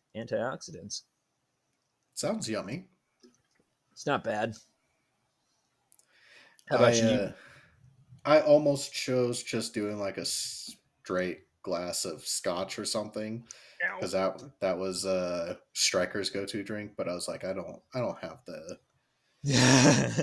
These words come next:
Speaker 2: the
Speaker 1: gotta
Speaker 2: mental
Speaker 1: work
Speaker 2: forti-
Speaker 1: tomorrow. <laughs>
Speaker 2: Yeah, I was like, "I don't have the mental fortitude for that at the current moment." So I'm doing my good old classic of, uh,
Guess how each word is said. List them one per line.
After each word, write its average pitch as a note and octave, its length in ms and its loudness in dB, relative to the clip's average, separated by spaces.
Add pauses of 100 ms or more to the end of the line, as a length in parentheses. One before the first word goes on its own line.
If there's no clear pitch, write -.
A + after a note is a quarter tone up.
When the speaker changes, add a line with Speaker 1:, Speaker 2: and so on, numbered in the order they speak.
(340)
Speaker 2:
the D3+ 60 4
Speaker 1:
gotta C#3 140 12
Speaker 2:
mental B2 180 8
Speaker 1:
work G#2+ 100 4
Speaker 2:
forti- B2+ 260 10
Speaker 1:
tomorrow. B2 420 6
<laughs> - 60 -8 (580)
Speaker 2:
Yeah, A2+ 440 6 (240)
I A#2+ 80 -4
was A2+ 120 -2
like, A2 120 0
"I A#2 40 0
don't G#2 140 0
have F#2 80 -4
the F2+ 80 -4
mental E2+ 320 -8
fortitude E2 460 -8
for F#2+ 120 -8
that F2+ 280 -4 (100)
at G2 100 -6
the F#2+ 60 -10
current F#2 300 -8
moment." F2+ 360 -10
So F2 360 -2 (420)
I'm G#2 220 -2
doing A2 260 2
my F#2+ 400 0
good G2 140 -4
old F#2+ 180 -2
classic F#2 680 -4
of, E2+ 480 -8 (460)
uh, F2+ 520 -6